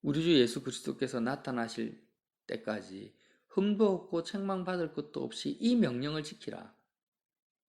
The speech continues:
디모데전서에 나타난 우리가 일 장부터 육 장까지 바울이, 예, 계속해서 반복적으로 한 명령들이 있죠.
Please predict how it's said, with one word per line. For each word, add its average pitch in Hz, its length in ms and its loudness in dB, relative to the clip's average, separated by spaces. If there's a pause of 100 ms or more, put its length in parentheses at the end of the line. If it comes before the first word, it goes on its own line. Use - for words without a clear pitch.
디모데전서에 180 760 4
나타난 143 500 -2
우리가 127 220 0
일 175 200 0
장부터 151 400 -2
육 139 160 -2
장까지 117 680 -4 (320)
바울이, 113 640 2 (380)
예, 95 220 -10 (420)
계속해서 131 560 -4
반복적으로 123 600 0
한 110 200 -2
명령들이 104 640 -6
있죠. - 280 -20